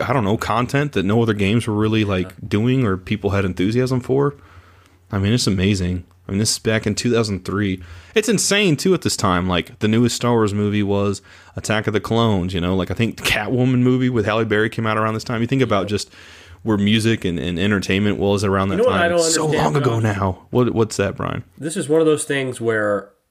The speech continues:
Speaker 2: it's something that somebody would say out loud and then developers would see and then they'd laugh and say, "Wow, that plebe doesn't understand." But, like, a question I constantly don't get is, like,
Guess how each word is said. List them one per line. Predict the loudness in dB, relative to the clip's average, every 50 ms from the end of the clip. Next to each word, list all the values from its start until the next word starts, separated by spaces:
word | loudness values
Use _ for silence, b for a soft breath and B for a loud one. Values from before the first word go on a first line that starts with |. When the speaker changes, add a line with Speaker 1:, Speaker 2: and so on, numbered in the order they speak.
| _ -10
Speaker 2:
it's | -6 -2 -2
something | -2 0 0 2 2
that | 2 0 -2
somebody | -2 0 0 2 2 2 2
would | 0 -2 -2
say | 0 0 2 2
out | 2 2 0 0
loud | 0 0 0 0 0 0
and | -2 -4
then | -4 -4
developers | -4 -4 0 0 2 2 0 0 -2 -2 -2 0 -2 -2 -4 -6 -8 _ _ _ _ _ -8 -6
would | -4 -2 0
see | 0 0 2 2 2 2
and | 0 0 -2
then | -2 -2
they'd | -2 -2 -2
laugh | -2 -2 0 -2 -2 -4 -6
and | -8 -6
say, | -6 -6 -4 -6 -4
"Wow, | -4 -2 -2 -2 -2
that | -4 -4 -6 -6
plebe | -4 -4 -2 -2
doesn't | -2 -4 -4 -4 -4
understand." | -6 -6 -6 -8 -6 -6 -6 -6 -6 -8 -12 B B B B B B B B -4
But, | -2 0
like, | 2 2 0 -2 -4 b b b b b b b b b _ _
a | -10 -10
question | -4 -2 0 0 0 0 0 2 2
I | 2
constantly | 0 0 0 0 0 -2 -4 -4 -2 -2 -2
don't | -2 0 0 2 0 0 -2 -8 -14 -12 -8 -4
get | -2 0 0 0 -2 -4 -6
is, | -8 -6 -4
like, | -4 -4 -4 -4 b